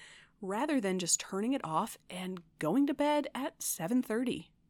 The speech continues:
if you can, which of course most of us cannot on a regular basis, but getting that extra sleep. Let your kids play in, in a, you know, safety approved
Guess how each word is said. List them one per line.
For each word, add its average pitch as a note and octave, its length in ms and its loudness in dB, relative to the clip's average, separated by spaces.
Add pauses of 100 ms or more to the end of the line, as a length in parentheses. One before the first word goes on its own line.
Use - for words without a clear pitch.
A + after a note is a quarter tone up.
(160)
if D3+ 180 -4
you F3 80 -4
can, D3 380 -4
which D#3 200 -8
of D#3 80 -14
course - 380 -6
most E3 260 -6
of F3 80 -10
us F#3 140 -8
cannot A#3+ 360 -2
on A3 120 -2
a - 20 -2
regular G3 360 2
basis, G3 380 0
but - 160 -4 (380)
getting C4 340 4
that G#3+ 200 0
extra F#3 400 -6
sleep. - 560 -4 (540)
Let G3 140 -2
your C4+ 100 -4
kids B3 300 -4
play G#3 640 2
in, F#3+ 320 -2 (560)
in F3+ 140 0
a, E3+ 320 -2 (320)
you G3 120 -6
know, F#3+ 180 -6
safety F3+ 420 -2
approved F#3 540 -2